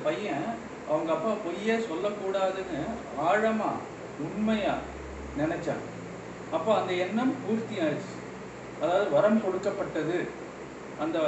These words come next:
எண்ணம் யார்கிட்ட போச்சுன்னா, அந்த பிறந்த நாள் அன்னைக்கு ஏன் கொண்டாடுறாங்க? அந்த பிறப்புக்கு காரணமான சக்தி தான் அந்த, ஆஹ், பிறப்புக்கே பொறுப்பு. அந்த பையன் பிறந்ததுக்கான பொறுப்பு அந்த சக்தி கிட்ட இருக்கு.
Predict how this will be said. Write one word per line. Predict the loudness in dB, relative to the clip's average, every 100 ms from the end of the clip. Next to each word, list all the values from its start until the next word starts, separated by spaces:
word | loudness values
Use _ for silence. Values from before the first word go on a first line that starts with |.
| 2 0
எண்ணம் | 0 0 2
யார்கிட்ட | 2 2 0 -2
போச்சுன்னா, | -2 -2 -4 -2 -2
அந்த | -2 -4 -6
பிறந்த | -2 0 2 2
நாள் | 2 0
அன்னைக்கு | -2 -4 -4
ஏன் | -6 -6
கொண்டாடுறாங்க? | -4 -2 0 -2 0 0 -2 -6 -6
அந்த | -2 0
பிறப்புக்கு | 2 4 4 2 -2 0
காரணமான | 2 0 -2 -4 -4
சக்தி | -2 -4 -2 -2
தான் | 0 2 0
அந்த, | 0 0 -2 -4 -10 -10 -10 -4
ஆஹ், | 0 4 4 4 2 0 -4 -10 -6
பிறப்புக்கே | 0 0 0 -2 -2 0
பொறுப்பு. | 2 2 0 -4 -6 -10 -12 -10 -10 -12 -6
அந்த | -2 0
பையன் | 0 0 0
பிறந்ததுக்கான | 0 0 -4 -4 -4 -4 -4
பொறுப்பு | -4 -2 -2
அந்த | -2
சக்தி | -4 -4 -6
கிட்ட | -6 -4
இருக்கு. | -6 -4